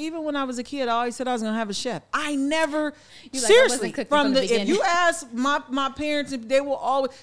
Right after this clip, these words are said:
Speaker 1: Sania always says she was gonna have a chef. Like, some women, they love getting there and cooking. I do not enjoy cooking. I did it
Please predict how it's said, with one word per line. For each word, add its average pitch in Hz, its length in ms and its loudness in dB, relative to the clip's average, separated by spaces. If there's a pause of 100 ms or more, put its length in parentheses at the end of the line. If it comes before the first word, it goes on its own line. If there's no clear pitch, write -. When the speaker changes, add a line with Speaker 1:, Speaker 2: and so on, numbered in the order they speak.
Speaker 1:
Sania 269 460 -4
always 247 360 -2
says 226 220 -4
she 240 100 -8
was 208 80 -8
gonna 214 160 -4
have 202 120 -2
a 185 60 -8
chef. 190 340 -8
Like, 185 240 0 (240)
some 349 360 -2
women, 339 280 -2
they 294 160 2
love 254 480 0
getting 277 240 0
there 277 160 2
and 262 80 -6
cooking. 277 300 -8 (120)
I 254 220 -6
do 254 180 -6
not 254 220 -2
enjoy 233 360 -2
cooking. 220 340 -6 (100)
I 220 140 0
did 208 340 -2
it 440 160 -4